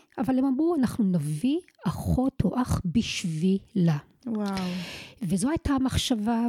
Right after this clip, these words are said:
Speaker 1: והכוונה והתכנון בלמה לנו להביא עוד ילד שלישי. עכשיו אנחנו מדברות על זיכרון תאי, אנחנו מדברות על אפיגנטיקה, אמ,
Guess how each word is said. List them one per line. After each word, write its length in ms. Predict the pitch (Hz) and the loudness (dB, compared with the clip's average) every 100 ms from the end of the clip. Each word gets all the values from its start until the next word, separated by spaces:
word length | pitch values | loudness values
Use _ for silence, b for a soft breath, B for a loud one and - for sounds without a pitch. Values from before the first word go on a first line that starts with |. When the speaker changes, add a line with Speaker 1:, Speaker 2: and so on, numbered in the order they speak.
| 196 | 0
Speaker 1:
והכוונה 1160 | 175 165 - - 160 165 175 190 208 220 220 208 | 0 -2 -2 -2 0 0 2 2 2 2 2 0
והתכנון 1000 | 156 156 - - - - 180 180 233 302 359 - | 0 -2 -2 -2 0 0 2 2 2 0 -2 -10
בלמה 760 | 165 175 165 165 165 196 285 240 | -4 0 0 2 2 2 0 0
לנו 340 | 190 196 233 | 2 2 2
להביא 560 | 170 156 143 143 247 285 | 2 0 -2 -2 -2 -2
עוד 240 | - 180 147 | -2 -2 0
ילד 320 | 147 151 151 | -2 -2 -4
שלישי. 540 | - - 151 - - - - B B B - | -6 -4 -4 -4 -4 -6 -10 B B B -6
עכשיו 180 | - | 0
אנחנו 160 | 294 269 | 2 4
מדברות 340 | 185 165 180 | 4 2 2
על 80 | 208 | 0
זיכרון 480 | 170 180 - 175 180 - | 0 0 0 2 2 0
תאי, 260 | - 233 - _ - - B B B B B - | 0 0 -2 _ -20 -20 B B B B B 0
אנחנו 260 | 175 - | 0 2
מדברות 420 | 165 160 156 165 - | 2 2 -2 -2 -4
על 100 | 175 | -8
אפיגנטיקה, 840 | - 180 180 185 180 - - - 247 - _ _ B B B B B B B _ - | -4 -2 2 2 2 0 -4 0 -2 -4 _ _ B B B B B B B _ -4
אמ, 1080 | 175 170 170 165 165 170 165 160 170 170 | 0 0 0 0 0 0 0 2 0 0